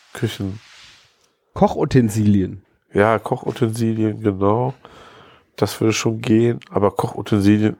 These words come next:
Speaker 1: klingt jetzt nicht sexy, oder?
Speaker 2: Nein.
Speaker 1: Küchenaccessoires klingt schon irgendwie cooler.
Speaker 2: Aber Accessoires sind nicht
Speaker 1: Das klingt,
Speaker 2: sinnvoll.
Speaker 1: ja, ein Topf.
Speaker 2: Ich
Speaker 1: Ist
Speaker 2: find
Speaker 1: ein Topf ein Accessoire?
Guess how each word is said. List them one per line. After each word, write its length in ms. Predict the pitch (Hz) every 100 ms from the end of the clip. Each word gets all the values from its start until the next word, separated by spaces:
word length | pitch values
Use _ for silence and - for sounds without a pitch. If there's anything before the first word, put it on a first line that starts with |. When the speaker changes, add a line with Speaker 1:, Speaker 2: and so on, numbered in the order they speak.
| -
Speaker 1:
klingt 220 | - 117
jetzt 200 | 113 -
nicht 140 | 127
sexy, 440 | - 117 113 - 92
oder? 280 | 92 123 147 _ -
Speaker 2:
Nein. 300 | 107 113 - _ _ _ _ _ _ _ _ _ _ _ _ _ -
Speaker 1:
Küchenaccessoires 1080 | 127 - - 80 104 - 98 104 135 - -
klingt 200 | - 110
schon 140 | - 113
irgendwie 220 | 95 101
cooler. 560 | - - 113 120 180 - _ _ _
Speaker 2:
Aber 320 | - 107 107 113
Accessoires 680 | 131 147 - 135 156 185 -
sind 200 | 160 143
nicht 200 | 160 -
Speaker 1:
Das 180 | 107 -
klingt, 240 | 123 120
Speaker 2:
sinnvoll. 280 | 127 160 196
Speaker 1:
ja, 160 | 139 123
ein 120 | 110
Topf. 340 | 101 123 - - _ _ _ _ _ -
Speaker 2:
Ich 120 | -
Speaker 1:
Ist 40 |
Speaker 2:
find 160 | - 156
Speaker 1:
ein 60 | 110
Topf 280 | - - -
ein 160 | 104 - - -
Accessoire? 640 | 107 107 - - 104 151